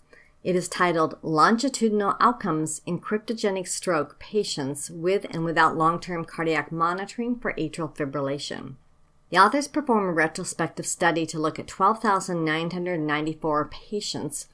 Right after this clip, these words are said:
in the Optum Claims database diagnosed with a cryptogenic stroke who have subsequent cardiac monitoring. The patients were stratified according to external cardiac monitoring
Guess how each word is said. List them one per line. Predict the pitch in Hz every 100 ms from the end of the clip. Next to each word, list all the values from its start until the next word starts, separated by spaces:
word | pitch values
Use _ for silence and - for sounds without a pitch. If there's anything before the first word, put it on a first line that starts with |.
| - - - -
in | 175
the | 175 -
Optum | 175 180 - 185 180
Claims | 185 180 175 -
database | - 175 175 170 147 156 - - - _ _ -
diagnosed | 165 185 190 170 165 - 160
with | 160
a | 151
cryptogenic | - 208 - 185 190 175 151
stroke | - - 226 147 -
who | 175
have | 165 -
subsequent | 185 175 - - 190
cardiac | - 175 170 156 147
monitoring. | 160 160 180 170 - 95 - 147 _ _ _ _ - - - - - - _ -
The | -
patients | 220 240 240 320 -
were | 294
stratified | - 185 202 220 151 147 160
according | 170 - 190 190
to | 180 -
external | 175 - 220 254
cardiac | 269 208 196 196 190
monitoring | 170 160 160 - 165